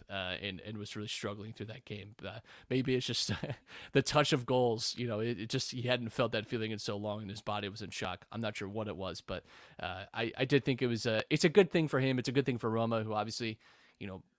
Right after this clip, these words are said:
you, you're gonna be missing Tammy Abraham for, for who knows how much, obviously with his knee injury. It doesn't seem like necessarily a striker's coming in. So, uh, I think a lot is gonna rest on Belotti finding his form again and, and being a good striker. And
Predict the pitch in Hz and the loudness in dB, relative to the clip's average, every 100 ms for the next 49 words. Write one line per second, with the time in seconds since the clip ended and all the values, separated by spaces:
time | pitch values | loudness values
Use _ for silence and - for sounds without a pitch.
0 | _ _ - 104 127 139 139 143 131 127 | _ _ -20 -8 -2 0 4 4 4 4
1 | 123 - 117 120 117 113 113 110 113 113 | 2 0 0 0 2 0 0 -2 -2 -2
2 | 98 92 - 110 120 113 107 110 104 101 | -2 -4 -4 -4 0 0 -2 -4 -4 -4
3 | - - 101 101 101 95 110 123 151 135 | -4 -6 -6 -6 -6 -8 -6 0 2 2
4 | 120 123 123 - - - - 117 123 120 | 2 2 0 -4 -20 -20 -8 -6 -4 -4
5 | - - 113 127 135 139 131 - 127 127 | -2 -2 -2 -2 0 -2 -4 -6 -2 -2
6 | - 131 131 - 123 127 120 - 117 120 | -2 -4 -2 0 2 2 0 -2 -2 0
7 | 120 - 120 120 123 120 104 104 - - | -2 0 0 0 0 -2 0 -2 -4 -20
8 | - - 101 95 - - 208 208 185 180 | -14 0 2 2 -2 -4 -2 0 0 2
9 | 180 135 117 - 110 98 95 92 - 95 | 2 2 0 0 -2 -2 -4 -4 -6 -6
10 | 101 104 104 101 - 117 120 101 85 82 | -4 -4 -4 -8 -6 -2 -2 -4 -8 -12
11 | 71 90 87 73 92 98 98 104 - - | -14 -12 -12 -10 -12 -10 -10 -10 -10 -8
12 | 104 101 104 95 90 | -6 -6 -4 -8 -8